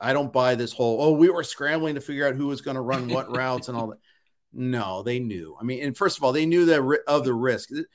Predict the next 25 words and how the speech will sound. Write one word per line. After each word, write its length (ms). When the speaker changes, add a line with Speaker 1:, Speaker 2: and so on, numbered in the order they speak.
Speaker 1:
They, 220
they 200
don't, 220
they 140
lost 360
that 180
credit 400
by 100
the 100
way 140
they 140
handled 320
Higgins 400
in 40
the 80
Baltimore 480
game 280
earlier 340
this 160
year 100
on 60
the 80
Sunday 300
night 240
game. 160